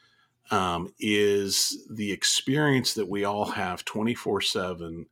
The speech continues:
as people of faith walking in the world. And I walk down my street out here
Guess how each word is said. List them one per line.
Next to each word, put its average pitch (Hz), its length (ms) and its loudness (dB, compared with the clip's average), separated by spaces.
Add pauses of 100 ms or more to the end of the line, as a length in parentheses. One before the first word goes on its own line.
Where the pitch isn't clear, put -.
as 87 280 -6
people 107 420 -2
of 90 80 -6
faith 87 340 -4
walking 87 440 -4
in 82 120 -8
the 78 60 -12
world. - 400 -12 (920)
And 98 360 0
I 95 100 -2
walk - 340 2
down 120 260 2
my 98 120 -2
street 117 440 0
out 90 220 -4
here 80 320 -8